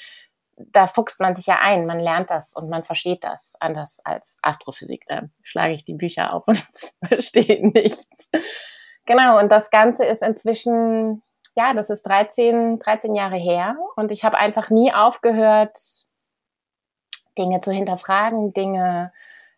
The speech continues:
Dinge nachzulesen, nachzuschlagen. Ähm, ich habe eine Grundausbildung in Psychologie, ähm,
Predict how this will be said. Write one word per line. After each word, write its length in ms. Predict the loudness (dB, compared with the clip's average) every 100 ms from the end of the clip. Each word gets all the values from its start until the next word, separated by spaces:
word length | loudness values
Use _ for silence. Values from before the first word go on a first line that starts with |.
| -2
Dinge 200 | 2 4
nachzulesen, 840 | 4 0 -4 -2 2 2 2 -2
nachzuschlagen. 1400 | -2 -4 -4 -10 -10 -4 -2 0 -2 -4 -8 -8 -10 -12 -14 -14
Ähm, 680 | -12 -10 -10 -12 -12 -16 -18
ich 160 | -12
habe 140 | -10 -8
eine 100 | -6
Grundausbildung 1500 | -2 0 0 -2 -4 -4 -4 -2 -2 -4 -6 -8 -10 -14 _ _ _
in 280 | -6 -6 -8
Psychologie, 1200 | -8 -8 -6 -6 -6 -4 -2 -2 -2 -2 -2 -6 _ _ _
ähm, 640 | -8 -6 -4 -4 -6 -8